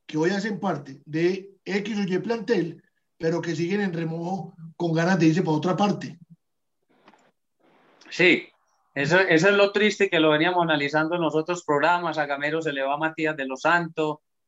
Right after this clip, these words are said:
Speaker 2: eh, a, a, a Hernán Torres se le va Gordillo, a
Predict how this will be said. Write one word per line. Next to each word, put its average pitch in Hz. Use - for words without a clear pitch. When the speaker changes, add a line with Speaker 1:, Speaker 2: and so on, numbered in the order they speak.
Speaker 2:
eh, 127
a, 123
a, 120
a 127
Hernán 127
Torres 143
se 143
le 127
va 127
Gordillo, 151
a 135